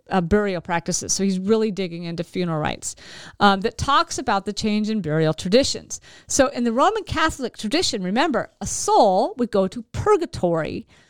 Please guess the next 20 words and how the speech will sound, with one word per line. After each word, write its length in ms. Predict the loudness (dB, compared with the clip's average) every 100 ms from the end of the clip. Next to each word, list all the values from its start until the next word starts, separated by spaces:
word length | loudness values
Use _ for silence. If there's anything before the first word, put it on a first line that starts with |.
| -20 -4 2
But 140 | 4
according 340 | 2 -2 -2 -4
to 60 |
Creasy, 420 | -2 -2 0 0
in 60 | 0
the 60 | 0
post-Reformation 1000 | -2 -2 -2 -4 -4 -2 -2 -2 -4 -8
funeral, 480 | -8 -6 -4 -4
we 80 | -4
see 240 | -4 0 0
a 60 |
liturgy 600 | 0 0 -2 -4 -4 -4
asking 440 | -2 -4 -2 -6 -6
for 140 | -4
the 100 | -2
release 340 | 0 0 0 -4
of 60 |
the 100 | -4
soul 380 | -4 2 2 2
for, 280 | 0 -2